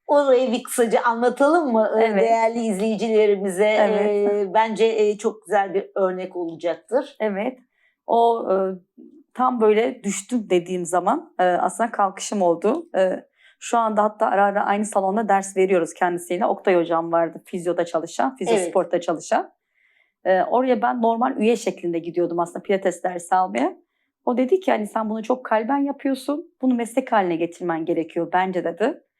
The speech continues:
Speaker 2: Ve ufak bana dokunuş yaptı.
Speaker 1: Evet.
Speaker 2: Benim hayatımda belki de hayatıma dokunan tek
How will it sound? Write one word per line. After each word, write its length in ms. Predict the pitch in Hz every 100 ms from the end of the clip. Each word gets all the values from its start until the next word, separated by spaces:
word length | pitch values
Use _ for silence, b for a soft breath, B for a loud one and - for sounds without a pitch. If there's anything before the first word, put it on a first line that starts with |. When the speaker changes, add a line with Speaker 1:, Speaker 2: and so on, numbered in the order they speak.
| _ _
Speaker 2:
Ve 40 | -
ufak 280 | - 302 240
bana 200 | 247 208
dokunuş 440 | 190 220 202 -
yaptı. 500 | 170 - - 302 - -
Speaker 1:
Evet. 300 | 214 165 151 _ -
Speaker 2:
Benim 200 | 254 262
hayatımda 600 | 269 220 196 190 190 190
belki 320 | 208 208 190
de 80 | 185
hayatıma 480 | 196 196 208 240 185
dokunan 420 | 175 185 196 220
tek 200 | 202